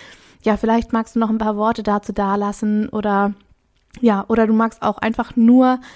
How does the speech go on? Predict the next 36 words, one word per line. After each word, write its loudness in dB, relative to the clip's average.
die -2
fünf 2
Sterne 0
abgeben. -2
Das -6
würde 0
mir 4
helfen, -2
das -8
würde -6
dem -8
Podcast -8
helfen -4
und -6
das -10
würde -6
irgendwo -6
auch -4
unserer, 2
ich -8
glaube, -2
zum -6
Teil -2
gemeinsamen 0
Vision 2
auch -6
helfen, -2
denn -4
dadurch, -6
wie -6
gesagt, -8
steigt -4
der 0
Podcast -10
ein -6
bisschen -6